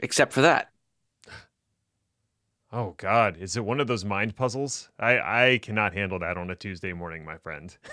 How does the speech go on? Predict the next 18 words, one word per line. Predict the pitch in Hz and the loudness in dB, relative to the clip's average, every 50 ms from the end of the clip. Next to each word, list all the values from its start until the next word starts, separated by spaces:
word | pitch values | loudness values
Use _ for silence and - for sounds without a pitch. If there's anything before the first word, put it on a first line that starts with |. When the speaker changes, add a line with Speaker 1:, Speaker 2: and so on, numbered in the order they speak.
| 622 - - - - _ _ _ _ _ _ _ _ 135 - - _ _ | -16 -18 -20 -20 -20 _ _ _ _ _ _ _ _ -16 -16 -16 _ _
Speaker 1:
Well, | 127 | 0
it's | 127 - 165 | 2 4 6
your | 240 370 | 6 6
fault. | - - - 123 160 107 113 127 - - - - _ _ _ _ _ - - - _ _ | 6 6 6 6 6 6 4 0 -6 -12 -18 -20 _ _ _ _ _ -14 -14 -14 _ _
Who | - 277 294 | 2 4 6
does | 466 453 339 - | 8 6 6 6
a | 294 | 4
recording | 269 262 - - - 302 269 185 139 120 | 4 2 2 6 6 8 8 8 6 6
this | 123 - - | 2 6 8
early | 165 180 180 170 160 | 10 10 10 10 10
in | 151 | 8
the | 151 | 6
morning? | 160 196 170 113 104 | 6 6 6 6 4
It's, | 127 - - | 2 2 2
like, | 202 - | 2 0
three | - - - 160 160 185 196 185 | 0 -6 -6 2 6 8 10 10
A | 175 175 165 156 | 10 10 8 6
M. | 117 - - | 6 4 0